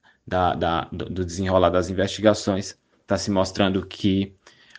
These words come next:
a gente vai conseguir desvendar o que, o que, o que aconteceu naquele dia dezoito de outubro de dois mil e vinte e quatro. Ainda não temos notícias sobre o paradeiro do meu pai e do Rafael,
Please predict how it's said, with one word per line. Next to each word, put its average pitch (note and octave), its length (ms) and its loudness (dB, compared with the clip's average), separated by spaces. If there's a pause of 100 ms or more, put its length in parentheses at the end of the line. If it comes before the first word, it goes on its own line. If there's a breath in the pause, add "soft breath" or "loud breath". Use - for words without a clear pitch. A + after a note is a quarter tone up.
a F#2+ 140 4
gente F#2+ 320 2
vai F#2+ 180 6
conseguir F2+ 520 -2
desvendar E2+ 760 2
o F2 100 -8
que, - 120 -16 (240)
o F2 80 -4
que, - 240 -6 (140)
o F#2+ 80 -4
que - 100 4
aconteceu F#2 600 4
naquele F#2 480 2 (260 soft breath)
dia G#2 180 8
dezoito G2 500 6
de G2 120 2
outubro F#2+ 300 2
de F2 60 -2
dois F2+ 200 4
mil F#2 120 0
e F2 60 -4
vinte F2+ 200 -2
e - 40 -2
quatro. - 420 2 (1400 soft breath)
Ainda D3+ 600 10
não D3+ 200 4
temos D3 360 4
notícias C3 480 4
sobre A2 240 6
o - 20 -10
paradeiro G#2 460 10
do G2 120 4
meu F#2+ 140 4
pai A2 320 8
e G#2+ 40 6
do G2 80 -2
Rafael, G2 680 4